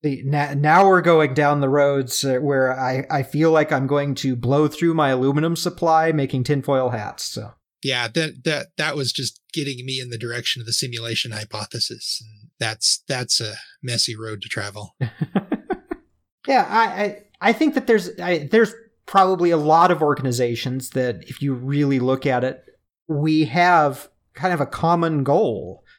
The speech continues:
Speaker 1: I mean, it's not a
Speaker 2: Common,
Speaker 1: un-
Speaker 2: or at least,
Speaker 1: Yeah.
Speaker 2: or at
Speaker 1: Yeah.
Speaker 2: least, uh, symbiotic.
Speaker 1: Yeah, I, I, I think if you were to look at most nonprofit foundations or, or philanthropic foundations of one kind or another,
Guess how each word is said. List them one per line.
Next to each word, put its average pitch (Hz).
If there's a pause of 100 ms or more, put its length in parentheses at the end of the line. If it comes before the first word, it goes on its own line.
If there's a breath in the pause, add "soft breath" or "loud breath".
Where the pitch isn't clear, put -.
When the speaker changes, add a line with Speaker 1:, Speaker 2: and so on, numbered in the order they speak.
(140)
Speaker 1:
I 320
mean, 330
it's 330
not 277
a 170
Speaker 2:
Common, 233
Speaker 1:
un- 180
Speaker 2:
or 190
at 185
least, 170
Speaker 1:
Yeah. 156 (380)
Speaker 2:
or 175
at 170
Speaker 1:
Yeah. 143
Speaker 2:
least, -
uh, -
symbiotic. 139 (240)
Speaker 1:
Yeah, 139 (160)
I, 180 (340 loud breath)
I, 190
I 202
think 214
if 214
you 202
were 185
to 170
look 170
at 156
most 147 (420)
nonprofit 147
foundations 131
or, 123
or 120 (140)
philanthropic 147
foundations 120
of 113
one 127
kind 117
or 113
another, 139